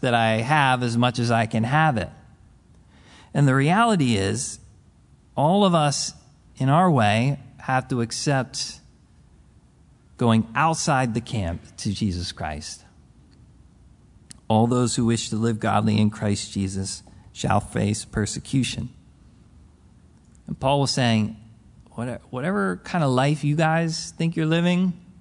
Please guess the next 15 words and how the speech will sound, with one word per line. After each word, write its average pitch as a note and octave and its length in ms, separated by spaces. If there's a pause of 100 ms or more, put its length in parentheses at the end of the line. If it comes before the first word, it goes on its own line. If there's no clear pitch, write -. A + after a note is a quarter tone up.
(100)
you A#2 160
have C#3 240
it D3+ 80
all. D#3 480 (1700)
If B2 140
you B2 140
look E3 160
at D#3+ 80
us C#3+ 160
apostles, D3 420
there's A#2 140
something G#2+ 240
different A2 300
going F2 260
on. D2 240